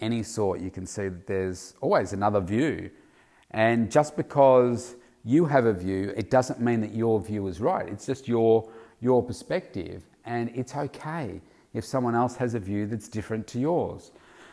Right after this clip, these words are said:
This has taken me some time to learn because I used to get upset if somebody didn't agree with me. I was like, "Man, well, I'm not, I don't,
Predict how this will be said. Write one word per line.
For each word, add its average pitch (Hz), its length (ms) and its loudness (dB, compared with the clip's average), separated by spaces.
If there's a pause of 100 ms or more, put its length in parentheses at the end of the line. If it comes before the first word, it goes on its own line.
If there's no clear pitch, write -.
(100)
This 135 140 -2
has 151 100 -4
taken 135 280 -2
me 117 120 0
some 139 320 0
time 131 340 4
to 113 120 -2
learn 107 400 0
because 101 280 -4
I 113 80 4
used 110 280 -2
to 104 40 -8
get 98 340 0 (360)
upset 110 480 2
if 110 80 -4
somebody 131 280 0
didn't 110 220 -2
agree 104 360 0
with 117 200 -4
me. 90 140 -8 (640)
I - 20 -14
was 92 80 -10
like, 85 140 -6
"Man, 101 260 -2
well, 90 80 -4
I'm 95 100 -2
not, 85 200 -6
I 90 100 -4
don't, 82 160 -10